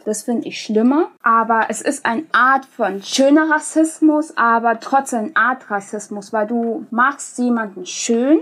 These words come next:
von denen und sagst dann dazu gleichzeitig, dass die anderen hässlich sind, was nicht toll ist. Es ist was anderes, wenn jetzt zu mir jemand sagt, hey Samir, du bist schon hübsch, dann meint er mich als Person, als wenn er sagen würde, ähm, du bist schön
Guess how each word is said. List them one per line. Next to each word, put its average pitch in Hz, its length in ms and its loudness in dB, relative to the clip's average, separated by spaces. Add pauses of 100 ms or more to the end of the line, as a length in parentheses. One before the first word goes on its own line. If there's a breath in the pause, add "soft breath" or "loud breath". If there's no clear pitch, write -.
(140)
von 233 220 0
denen 277 340 2
und 240 140 -4
sagst 262 340 -2
dann 226 240 -2
dazu 262 480 -2
gleichzeitig, 247 800 0
dass 233 220 -2
die - 160 -6
anderen 247 260 2
hässlich 220 480 -4
sind, 196 160 -6
was 208 400 -2
nicht 226 560 -8
toll 254 220 2
ist. 226 160 0
Es 214 160 -6
ist 277 140 -4
was 214 200 -4
anderes, 285 380 2
wenn 220 140 -6
jetzt 214 300 -8
zu 226 80 -8
mir 247 180 -2
jemand 233 220 -4
sagt, 220 200 -6
hey 240 120 2
Samir, 240 280 -6
du 214 100 -8
bist 202 160 -10
schon 294 300 2
hübsch, 330 460 -2
dann 220 160 0
meint 233 240 0
er 233 100 -2
mich 233 220 -4
als - 160 -6
Person, 240 500 -4
als 196 380 -6
wenn 208 160 -2
er 202 100 -4
sagen 220 420 0
würde, 220 480 0
ähm, 190 480 -6
du 247 100 0
bist 220 240 0
schön 294 380 2